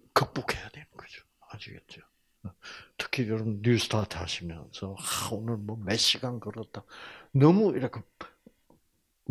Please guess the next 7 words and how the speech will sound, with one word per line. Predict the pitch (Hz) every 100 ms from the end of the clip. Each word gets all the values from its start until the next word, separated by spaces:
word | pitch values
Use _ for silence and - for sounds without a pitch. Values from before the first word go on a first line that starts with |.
| -
폼 | - 220 143
잡으려고 | 131 110 -
그러지 | - - - -
마. | - - _ _ _ _ _ _ - 101
어, | - _ - _ _ -
예, | - - 120 127
그래서 | - 107 - 120